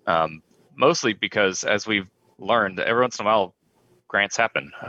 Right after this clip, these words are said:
uh, funding happens, things, things change. Projects that look like we're gonna be on the hook for the entire budget turn out to be, you're only on the hook for ten percent of the budget. So,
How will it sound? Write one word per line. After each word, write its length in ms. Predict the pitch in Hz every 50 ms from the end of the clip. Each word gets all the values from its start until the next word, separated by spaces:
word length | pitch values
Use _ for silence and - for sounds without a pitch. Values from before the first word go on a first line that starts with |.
| - - _
uh, 180 | 90 82 73 78
funding 280 | - - 98 104 101
happens, 400 | 101 104 101 - - 104 98 -
things, 260 | - 110 107 101 - -
things 300 | - - 131 117 - -
change. 440 | - 113 107 90 73 76 - - - -
Projects 380 | - 104 98 104 101 - -
that 160 | 107 95 87
look 280 | 87 95 113 120 - -
like 240 | 101 95 90 - - _ - - - - - _ -
we're 120 | - 113
gonna 100 | 117 107
be 100 | 101 101
on 100 | 95 92
the 80 | 90 87
hook 200 | 123 127 - -
for 100 | - 98
the 80 | 95
entire 320 | 90 85 - 92 87 87 - _ _ - - - _ _ _ _ - - - -
budget 300 | 127 123 - 95 87 -
turn 160 | - 107 98
out 160 | 92 87 -
to 80 | - 95
be, 320 | 98 95 92 90 87 - -
you're 80 | 107 101
only 140 | 98 95 90
on 40 |
the 60 | 85 85
hook 100 | 82 -
for 80 | -
ten 180 | - - 147 143
percent 240 | - - - 78 62
of 40 | -
the 60 | -
budget. 260 | - - - - - -
So, 280 | - 107 95 90 82